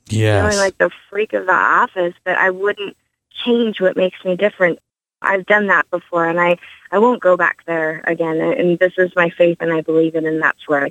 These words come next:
Speaker 2: stand, period. It's just there's a lot of slack that comes off of that in this environment.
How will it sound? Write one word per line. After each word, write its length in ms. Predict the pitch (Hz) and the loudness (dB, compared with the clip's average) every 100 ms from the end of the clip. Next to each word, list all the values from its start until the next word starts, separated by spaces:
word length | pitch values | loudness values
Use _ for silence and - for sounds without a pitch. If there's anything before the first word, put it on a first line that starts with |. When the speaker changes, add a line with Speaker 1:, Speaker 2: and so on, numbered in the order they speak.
| _ | _
Speaker 2:
stand, 320 | 170 156 143 - - | -2 0 0 -4 -2
period. 460 | 196 175 156 156 - - - - | 2 4 4 2 -2 -16 -20 -2
It's 240 | 156 160 - | 0 0 -6
just 280 | - 160 - | 0 0 2
there's 280 | 180 170 160 - _ | 2 2 0 -10 _
a 100 | 170 | -2
lot 280 | 165 165 160 | 0 2 2
of 220 | 160 156 160 - - - | 2 0 -4 -18 -20 -8
slack 320 | 170 147 - - | 0 0 0 -2
that 140 | 156 | -4
comes 260 | - 165 160 | -2 -2 2
off 220 | 165 - | 0 0
of 80 | 156 | -4
that 160 | 143 165 | -2 -2
in 100 | 165 | -4
this 120 | 160 156 | -6 -6
environment. 600 | 151 147 143 151 151 | -2 -2 -2 -2 -4